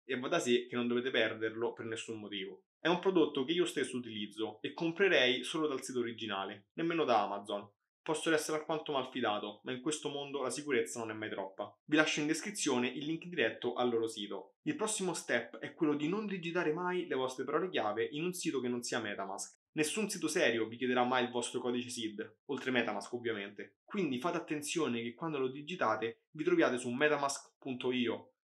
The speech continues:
e non una qualche copia fake di MetaMask. Questo è uno scam molto presente, dove gli scammer creano un sito identico a MetaMask, o magari ad OpenSea, e l'unico modo che avete per distinguerli è quello di controllare l'U R L del sito web.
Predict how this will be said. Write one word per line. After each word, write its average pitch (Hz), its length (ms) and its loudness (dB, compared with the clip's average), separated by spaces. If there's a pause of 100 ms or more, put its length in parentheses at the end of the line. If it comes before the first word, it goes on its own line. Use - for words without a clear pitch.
(120)
e 165 120 2
non 185 200 4
una 127 320 2
qualche 123 280 4
copia 123 240 0
fake 127 260 0
di 120 80 -6
MetaMask. 107 640 -6 (200)
Questo 220 280 6
è 165 40 6
uno 151 100 4
scam 135 420 2
molto 180 260 2
presente, 110 640 0
dove 147 220 4
gli 147 120 -6
scammer 175 520 0
creano 139 300 -2
un 135 100 -6
sito 156 220 -8
identico 127 360 -2
a 113 60 -2
MetaMask, 101 600 -4 (240)
o 151 80 -2
magari 147 260 8
ad 120 100 4
OpenSea, 117 560 0 (200)
e 151 120 4
l'unico 190 360 4
modo 120 360 4
che 139 100 -4
avete 135 320 2
per 120 160 -2
distinguerli 127 760 -2
è 151 180 -6
quello 170 180 4
di 143 80 -4
controllare 151 800 4
l'U 151 140 2
R 185 380 4
L 110 60 2
del 113 280 2
sito 113 220 -6
web. 98 380 -4